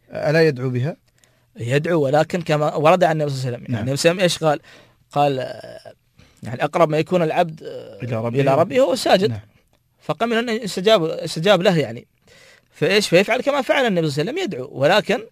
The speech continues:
Speaker 2: بدون رفع اليد
Speaker 1: نعم.
Speaker 2: وبدون وضع أشياء تحت ال-، ال-، ال-، الجبهة.
Speaker 1: نعم. ي-، بعد التسبيح يدعو؟
Speaker 2: نعم، يسبح ثم بعد ذلك يعني يدعو.
Speaker 1: نعم.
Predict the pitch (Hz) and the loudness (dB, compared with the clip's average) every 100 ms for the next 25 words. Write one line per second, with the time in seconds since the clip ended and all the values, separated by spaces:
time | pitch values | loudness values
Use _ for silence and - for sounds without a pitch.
0 | _ _ _ - 131 151 330 226 180 160 | _ _ _ -12 -8 -4 0 0 2 4
1 | 151 135 135 156 156 139 139 160 170 160 | 4 4 2 4 4 2 -2 0 0 0
2 | 139 156 139 135 - 131 127 127 135 131 | -4 -4 -6 -6 -8 -8 -8 -10 -12 -14
3 | 117 - 113 120 104 101 _ _ _ _ | -16 -12 -10 -8 -10 -12 _ _ _ _
4 | 131 113 - 95 147 156 - - 143 165 | -10 -10 -10 -8 -6 -6 -8 -14 -4 -2
5 | 175 165 170 - 156 185 165 131 127 170 | 0 -2 -6 -6 -4 -4 -4 -8 -8 -12
6 | 233 _ _ _ _ - - - - 139 | -16 _ _ _ _ -20 -20 -14 -6 -4
7 | 135 110 107 131 - 156 151 156 143 143 | -2 -4 -10 -6 -2 0 0 -4 -6 -6
8 | 147 - - - 120 117 120 139 - - | -6 -8 -10 -10 -10 -8 -8 -8 -10 -12
9 | - - 120 127 113 107 90 85 120 107 | -12 -12 -12 -12 -10 -10 -12 -14 -18 -18